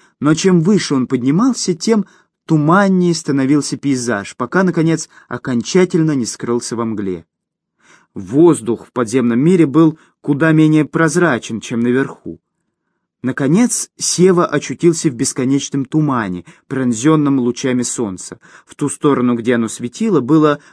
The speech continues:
больно смотреть, и оттуда исходило тепло, тогда как с другой стороны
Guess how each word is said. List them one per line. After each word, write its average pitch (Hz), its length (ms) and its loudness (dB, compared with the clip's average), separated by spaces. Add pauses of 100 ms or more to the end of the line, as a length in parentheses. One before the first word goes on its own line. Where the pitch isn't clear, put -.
(100)
больно 151 340 2
смотреть, 147 640 -2
и 131 80 -2
оттуда 131 480 -2
исходило 160 500 0
тепло, 120 540 -4 (260)
тогда 127 300 -2
как - 320 -6
с 113 140 -10
другой 127 360 0
стороны 123 500 -2